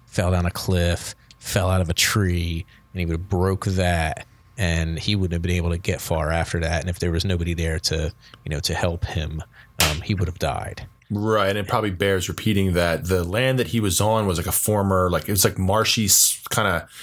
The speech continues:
Speaker 2: soft earth. Like, he would have had to have fallen very far to land on that ground to break the femur,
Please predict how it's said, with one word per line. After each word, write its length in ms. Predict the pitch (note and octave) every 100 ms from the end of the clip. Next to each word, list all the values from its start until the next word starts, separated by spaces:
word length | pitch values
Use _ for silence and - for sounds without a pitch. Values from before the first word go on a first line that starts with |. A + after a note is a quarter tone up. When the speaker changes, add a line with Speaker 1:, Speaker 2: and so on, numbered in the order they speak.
| - -
Speaker 2:
soft 580 | - - G#2+ A#2 - -
earth. 440 | G#2 F#2+ A2+ - -
Like, 140 | F2
he 200 | - C3+
would 160 | C3+ A#2
have 300 | G2+ G#2 G2
had 300 | - G2+ F#2+
to 120 | -
have 120 | F#2 F2
fallen 580 | - G2 F#2+ E2+ D#2+ - - - -
very 380 | F#2 B2 B2+
far 380 | A#2+ - A2 G#2+
to 120 | F#2 F#2+
land 220 | G2 F2+
on 120 | E2
that 240 | G2 A2 G#2 F#2 - _ _ _ - A#2
ground 640 | A2 A#2 F#2+ D#2+ D2 - - - -
to 100 | -
break 380 | F#2+ G#2 G#2 F#2+
the 80 | F2+
femur, 680 | - E3 F3+ G2+ F2 F2